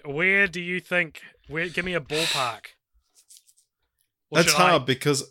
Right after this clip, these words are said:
Speaker 2: it is, a, a, like, I, like I said, I still enjoy, like, I enjoyed my time with this franchise, even
Speaker 1: Mm.
Speaker 2: though it is diminishing returns. And so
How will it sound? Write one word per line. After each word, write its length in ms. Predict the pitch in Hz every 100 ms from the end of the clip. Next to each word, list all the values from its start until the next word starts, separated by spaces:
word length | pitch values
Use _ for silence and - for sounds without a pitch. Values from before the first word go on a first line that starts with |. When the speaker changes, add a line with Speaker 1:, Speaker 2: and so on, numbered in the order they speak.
| _ -
Speaker 2:
it 80 | - -
is, 680 | 151 160 175 175 147 - - _ _ _ _ _ _ _ _ _ _ _ _ _ _
a, 60 | -
a, 200 | - 170 175 _ - -
like, 300 | 160 165 -
I, 200 | 165 185 - _ -
like 240 | 156 175
I 60 | 180
said, 160 | - 160
I 40 |
still 320 | - - 170
enjoy, 480 | 165 120 117 117 139
like, 360 | 117 113 107 - _ -
I 100 | 127
enjoyed 440 | 120 120 123 120
my 120 | 117
time 300 | 107 113 110
with 140 | 107 101
this 160 | 107
franchise, 840 | - 104 107 - 87 71 67 85 - _ _ _ _ _ _ -
even 260 | 127 127
Speaker 1:
Mm. 40 | 120
Speaker 2:
though 180 | 113
it 60 | 110
is 120 | 110
diminishing 520 | - 107 107 101 110 98
returns. 600 | 95 120 110 95 90 -
And 160 | 110
so 440 | - 123 110 110